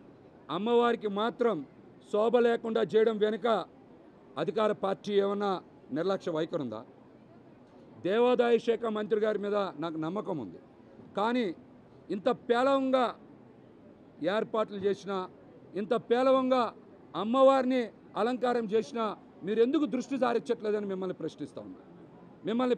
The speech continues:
ప్రశ్నిస్తా ఉన్నా. సామాన్య భక్తులేమో కాలినడకన రెండు కిలోమీటర్లు ఎక్కాలి, ఏడెనిమిది గంటలు వెయిట్ చేయాలి, మీరు మాత్రం కారులో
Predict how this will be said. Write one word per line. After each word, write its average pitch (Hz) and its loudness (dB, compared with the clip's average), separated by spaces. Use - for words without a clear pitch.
ప్రశ్నిస్తా 220 -4
ఉన్నా. 165 -8
సామాన్య 247 0
భక్తులేమో 240 2
కాలినడకన 240 0
రెండు 233 -2
కిలోమీటర్లు 226 -2
ఎక్కాలి, 240 2
ఏడెనిమిది 233 2
గంటలు 226 -2
వెయిట్ 226 2
చేయాలి, 240 4
మీరు 214 2
మాత్రం 214 -6
కారులో 202 -2